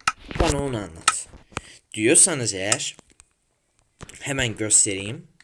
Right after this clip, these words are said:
Yapılışı aslında biraz zor. Yani gerçekten zor, kolay değil. Şimdi ilk önce malzemeleri açıyorum. İlk önce bize, hmm,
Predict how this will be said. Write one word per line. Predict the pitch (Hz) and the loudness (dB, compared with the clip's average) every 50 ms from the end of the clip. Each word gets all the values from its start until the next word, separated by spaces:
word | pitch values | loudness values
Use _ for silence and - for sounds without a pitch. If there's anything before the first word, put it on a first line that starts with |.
| - - - - - - - - - - - - - - | -6 -6 -6 -12 -20 -18 -16 -16 -14 -14 -16 -16 -4 -2
Yapılışı | 147 156 151 - 202 214 208 - - 233 190 | -2 -2 0 0 0 2 2 2 2 0 0
aslında | 202 196 - - 202 196 202 180 147 139 | 0 0 0 0 0 -2 -4 -4 -2 0
biraz | 151 151 151 151 147 | 2 2 2 2 0
zor. | 135 127 123 135 131 123 135 - - - - - - - - _ - - - | -2 -4 -2 -2 -2 -2 -2 -4 -6 -10 -12 -12 -14 -20 -20 _ -2 -2 -2
Yani | - 92 95 95 92 87 - - - - - - - - | -2 -4 -10 -14 -16 -16 -18 -20 -20 -16 -14 -14 -8 -4
gerçekten | 117 120 139 143 143 - - 98 98 | -4 -4 -4 -6 -10 -14 -12 -12 -12
zor, | 92 95 101 104 - | -12 -12 -14 -14 -14
kolay | - 107 104 104 104 104 101 | -14 -12 -10 -8 6 8 8
değil. | - 104 98 107 113 - - - - - - - - - - - - - - - - - - - - - - - - _ _ - | 8 8 4 -4 -12 -14 -18 -20 -20 -20 -20 -20 -20 -14 -12 -12 -12 -12 -14 -18 -20 -20 -20 -20 -20 -20 -20 -20 -20 _ _ -4
Şimdi | - - 156 127 104 107 | -4 -2 -2 -4 -4 -6
ilk | 110 - 156 | -6 -6 -6
önce | 131 131 131 | -6 -6 -4
malzemeleri | 123 117 117 117 101 104 101 101 98 87 90 82 - - _ _ - - - | -4 -4 -4 -4 -4 -6 -8 -8 -8 -8 -10 -12 -12 -16 _ _ -20 -12 -12
açıyorum. | 107 107 - 98 90 90 95 110 143 180 180 - - - - _ _ _ - - - | -8 -6 -6 -6 -4 -4 -6 -6 -6 -8 -10 -16 -20 -20 -20 _ _ _ -16 -8 -6
İlk | 214 208 - | -4 -2 -2
önce | 175 139 135 123 120 120 | -2 0 0 -2 -2 0
bize, | 135 127 117 117 131 165 170 - _ _ _ _ _ _ _ _ _ _ _ _ _ _ _ _ _ _ _ _ _ _ _ _ _ _ _ _ _ _ _ _ | -2 0 0 0 -2 -2 -6 -12 _ _ _ _ _ _ _ _ _ _ _ _ _ _ _ _ _ _ _ _ _ _ _ _ _ _ _ _ _ _ _ _
hmm, | 135 135 127 123 123 123 123 123 120 | -10 -8 -6 -6 -4 -4 -4 -6 -6